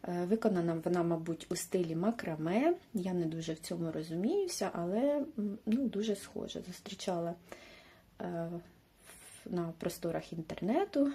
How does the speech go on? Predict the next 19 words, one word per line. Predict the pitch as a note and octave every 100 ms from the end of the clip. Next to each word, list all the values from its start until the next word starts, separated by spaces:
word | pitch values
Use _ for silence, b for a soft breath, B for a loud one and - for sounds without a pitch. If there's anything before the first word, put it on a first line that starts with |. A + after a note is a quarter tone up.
| -
е, | A#3+ A3
такі | G#3+ A3 G#3+
схожі | - - G#3+ G#3+ G3+
ля-, | G3 F#3+ F3
ля-, | F#3+ F#3+ F#3+ G3
ляльки | G#3 - - F#3+ F#3+ F#3+
виготовляли | - F#3 F#3 F#3+ F#3+ F#3+ F#3 F3+ F3
дівчатка, | F3 F#3+ - F3+ F3+ - F#3 - B B B B -
викладали | F3 F3 F3+ F3 F3 F3 F3
майстри. | F3 E3+ - - F3 F3+ B B B B B - -
А, | F#3 G#3
і | D4+ D#4+
тому | G#3+ G3+ B3+
буде | G#3 G#3+ G#3+ G3+
ось | F#3+ G#3+ - - G3+
на | F3+
підвісі | F3 E3+ D#3+ G3 D4 - -
у | F3
мене | F3 F#3+ A#3+ C4